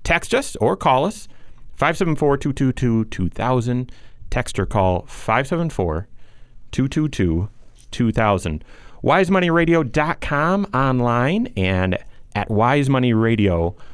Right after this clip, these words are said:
on YouTube, Facebook, Twitter. That's how you can get a hold of us. Question number three is an unfair question. I'm just gonna say that out, out there. <laughs> It's just gonna lob it out there. Here's the question.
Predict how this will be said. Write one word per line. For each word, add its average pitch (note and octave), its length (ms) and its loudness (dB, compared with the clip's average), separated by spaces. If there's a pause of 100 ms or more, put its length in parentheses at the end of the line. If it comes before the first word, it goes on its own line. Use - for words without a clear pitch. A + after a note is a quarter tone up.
(220)
on F2+ 140 -2
YouTube, G2 640 0 (260)
Facebook, - 600 -2 (120)
Twitter. E2+ 480 -2 (220)
That's G2 220 0
how F#2 160 0
you F2+ 200 0
can F#2 160 -4
get D#2+ 100 -2
a F2 60 0
hold F#2 180 0
of G2+ 80 2
us. - 340 -4 (600)
Question C4+ 640 0
number F#3 340 4
three B2+ 580 2
is A#2+ 180 -2
an A#2 80 4
unfair G#2 320 0
question. G2 300 -2
I'm A2+ 80 2
just G2 120 -4
gonna F2+ 100 -2
say - 440 -2
that E2+ 160 0
out, E2 240 -2 (120)
out F#2+ 240 -4
there. - 320 -6
<laughs> - 60 -12
It's F#3 240 2
just F3 180 -4
gonna A#2+ 160 2
lob G2 240 4
it F2 60 2
out E2 160 0
there. D#2+ 140 -4
Here's A3+ 340 2
the - 80 0
question. - 600 -4